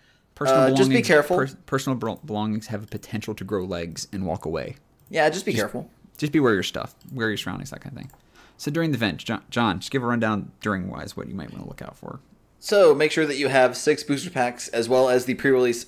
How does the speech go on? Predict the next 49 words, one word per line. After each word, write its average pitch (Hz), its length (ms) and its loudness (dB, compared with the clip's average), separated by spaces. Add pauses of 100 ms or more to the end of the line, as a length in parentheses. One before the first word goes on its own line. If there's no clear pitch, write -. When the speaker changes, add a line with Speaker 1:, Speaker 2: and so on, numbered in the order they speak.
Speaker 2:
stamped - 460 -4
foil, 123 340 2
rare, 117 220 2
or 113 120 4
mythic, 120 360 -2
which 180 320 0
you 139 120 -2
can 131 220 -4
play 127 220 0
in 120 40 -2
your 117 100 0
deck 113 200 0
if - 80 -10
you, 104 260 -6 (240)
if 113 160 -8
you 117 80 -4
choose 104 320 -6
to. 143 220 -2 (480)
Um, 127 400 0
remember 143 300 -2
that 123 140 -2
you 127 120 -4
need 123 120 -4
to 110 40 -8
build 117 200 4
a 113 60 2
minimum 143 360 2
forty 127 240 2
card 113 240 2
deck, 107 260 -2 (460)
uh, 107 380 2 (260)
that 127 200 2
you 135 60 -2
can 127 160 0
change 143 340 -2
in 131 100 -4
between 120 280 0
rounds. 156 640 0
Uh, 101 360 2
again, 117 260 0
you 117 60 2
wanna 113 200 4
run 117 480 -2
roughly 185 380 2
twenty-three 127 440 -2
spells 110 360 2
to - 60 -10
seventeen 98 400 -6
lands. 123 440 0